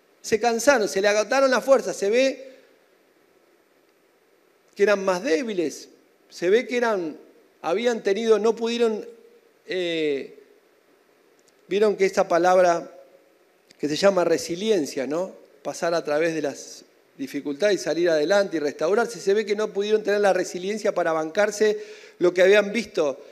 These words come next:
la, la, el trauma de lo que habían sufrido y no pudieron cruzar un arroyo,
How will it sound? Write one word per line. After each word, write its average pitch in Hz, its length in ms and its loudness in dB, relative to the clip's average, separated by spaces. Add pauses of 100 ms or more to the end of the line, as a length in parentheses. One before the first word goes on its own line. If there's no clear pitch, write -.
(200)
la, 175 240 2
la, 175 180 0
el 180 220 -4
trauma 226 460 4
de 202 60 6
lo 185 120 4
que 180 60 4
habían 208 240 6
sufrido 294 520 2
y 262 120 0
no 262 140 4
pudieron 330 400 6
cruzar 302 340 4
un 320 100 8
arroyo, 240 560 6